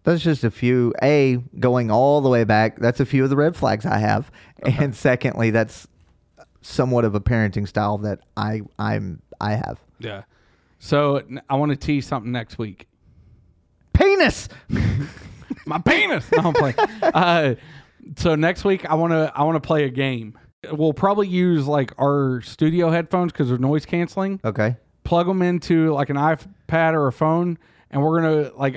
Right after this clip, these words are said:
Speaker 2: I want you, we'll read each other's lips and try and decipher what the other person says. Have you seen that?
Speaker 1: Yeah.
Speaker 2: Yeah, I wanna do
Speaker 1: Okay.
Speaker 2: that just to see what, what actually
Speaker 1: But how's that gonna work if we can't hear this?
Speaker 2: What do you mean? You should be able, you shouldn't have to hear that.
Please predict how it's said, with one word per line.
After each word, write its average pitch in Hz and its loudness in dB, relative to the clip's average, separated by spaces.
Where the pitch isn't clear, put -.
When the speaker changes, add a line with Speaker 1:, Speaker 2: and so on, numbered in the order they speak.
Speaker 2:
I 143 2
want 160 0
you, 160 0
we'll 147 0
read 151 0
each 170 -4
other's 147 0
lips 151 0
and 143 0
try 143 0
and 135 -4
decipher 143 -2
what 127 0
the 139 -2
other 127 -2
person 120 -8
says. 98 -12
Have 127 -2
you 147 2
seen 160 0
that? 170 -2
Speaker 1:
Yeah. 107 2
Speaker 2:
Yeah, 123 -2
I 131 -6
wanna 135 0
do 120 2
Speaker 1:
Okay. 120 -2
Speaker 2:
that 110 -8
just 131 -2
to 143 -4
see 139 0
what, 127 0
what 127 -2
actually 120 -6
Speaker 1:
But 131 2
how's 151 4
that 170 2
gonna 135 2
work 139 2
if 110 0
we 123 2
can't 110 0
hear 107 2
this? 98 -2
Speaker 2:
What 139 -6
do 147 -2
you 156 -2
mean? 120 -4
You 117 -8
should 185 -4
be 131 -2
able, 123 -4
you 135 -4
shouldn't 147 -6
have 156 -4
to 127 -8
hear 113 -8
that. 104 -12